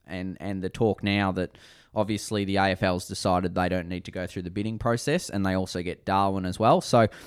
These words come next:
I think in terms of draft discussions, they're the ones that have got a leg up. Um, I mean, again, we're looking at, if we're talking freebies, they're probably, they're getting Buderick for free, they'll get Davies for free, um,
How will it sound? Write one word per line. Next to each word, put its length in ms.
I 60
think 220
in 100
terms 240
of 80
draft 320
discussions, 560
they're 180
the 80
ones 280
that 80
have 100
got 140
a 40
leg 220
up. 240
Um, 460
I 100
mean, 200
again, 500
we're 140
looking 340
at, 80
if 140
we're 80
talking 320
freebies, 480
they're 140
probably, 320
they're 180
getting 460
Buderick 320
for 140
free, 480
they'll 140
get 260
Davies 400
for 100
free, 480
um, 560